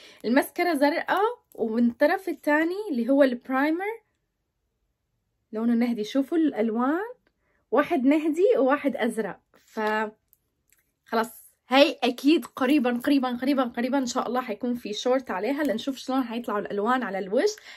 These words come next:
أو على الرموش. ولا مرة جربت هدول الألوان وما بعرف إذا بيروح، يعني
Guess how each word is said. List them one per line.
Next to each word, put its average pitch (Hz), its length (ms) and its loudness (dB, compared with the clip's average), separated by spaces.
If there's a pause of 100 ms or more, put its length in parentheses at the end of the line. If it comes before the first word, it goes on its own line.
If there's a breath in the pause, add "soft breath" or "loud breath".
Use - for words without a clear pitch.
(140 loud breath)
أو 247 100 6
على 214 220 6
الرموش. 220 560 0 (460 loud breath)
ولا 339 220 4
مرة 262 200 6
جربت 240 440 2
هدول 226 180 0
الألوان 247 720 -2
وما 233 240 2
بعرف 226 300 2
إذا 208 200 -4
بيروح، 240 500 0
يعني 185 320 -10